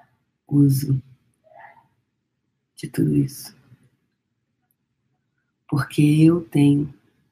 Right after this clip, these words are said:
consciência da riqueza. Eu sou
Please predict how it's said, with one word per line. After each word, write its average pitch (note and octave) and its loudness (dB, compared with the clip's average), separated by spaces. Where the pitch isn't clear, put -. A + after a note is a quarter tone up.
consciência C3 0
da - -2
riqueza. C3 -2
Eu D3+ 0
sou C#3 4